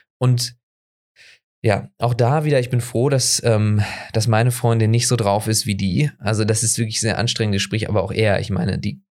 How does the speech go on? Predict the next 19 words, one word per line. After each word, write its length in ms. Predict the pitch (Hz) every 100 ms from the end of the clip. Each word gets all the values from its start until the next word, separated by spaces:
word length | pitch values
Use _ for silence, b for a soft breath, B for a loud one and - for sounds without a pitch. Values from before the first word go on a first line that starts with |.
| _ -
haben 180 | 107 120
ja 160 | 107 113 - - 196 196 - -
sich 260 | 143 120
sehr 200 | 120 127
angestrengt, 560 | 113 135 123 - 110 107
irgendwie 240 | 107 104
klar 320 | 98 104 104 120
miteinander 520 | 113 104 101 101 98
zu 120 | -
sprechen. 680 | - 110 117 - 98 123 - _ _ _ _ _ _ _ _
Aber 160 | 117 113
trotzdem, 760 | 120 123 - 120 107 104 107 - _ _ _ -
ähm, 600 | 110 98 98 98 95 - _ _ _ _ _ _ -
ja, 160 | 110
war 140 | 110 113
es, 140 | 120
war 100 | 110
es 100 | 107
irgendwie, 480 | 101 113 107 104